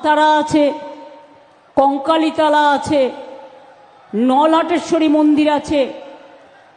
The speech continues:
বক্রেশ্বর আছে, তারাপীঠ আছে, পাথরচাপড়ি আছে, আরও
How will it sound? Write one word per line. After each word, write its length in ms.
বক্রেশ্বর 720
আছে, 260
তারাপীঠ 600
আছে, 340
পাথরচাপড়ি 840
আছে, 320
আরও 240